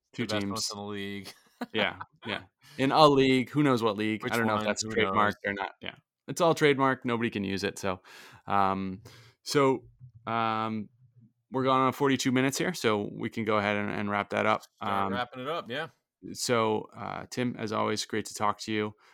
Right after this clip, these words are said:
Speaker 1: listeners, thanks for listening. Just make sure to rate and review us on, on Apple Podcasts. I know if, if you've done it recently, um, we haven't seen 'em yet because they take a little bit to,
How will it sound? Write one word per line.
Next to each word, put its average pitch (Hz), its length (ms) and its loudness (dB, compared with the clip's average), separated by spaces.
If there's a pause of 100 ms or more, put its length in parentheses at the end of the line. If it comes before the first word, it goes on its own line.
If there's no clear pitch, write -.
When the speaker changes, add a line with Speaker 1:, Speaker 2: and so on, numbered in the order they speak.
(200)
Speaker 1:
listeners, 120 500 0
thanks 120 220 0
for 120 120 0
listening. 117 420 0
Just - 280 -4
make 123 220 -4
sure 127 220 0
to 120 440 -2 (240)
rate 139 220 6
and 139 160 2
review 131 300 4
us 127 180 4
on, 117 220 2
on 113 280 2
Apple 104 240 0
Podcasts. 107 580 0
I 110 60 -2
know 110 180 0
if, 107 120 -6
if - 260 -12
you've 98 140 -12
done 110 140 -4
it 98 80 -6
recently, 104 600 -4 (320)
um, 92 380 -2
we 101 80 0
haven't 113 240 6
seen 110 200 0
'em 104 120 0
yet 98 200 0
because 98 260 -6
they 98 360 -2
take 107 200 -6
a 101 60 -6
little 104 200 -2
bit 98 160 -4
to, 95 220 -6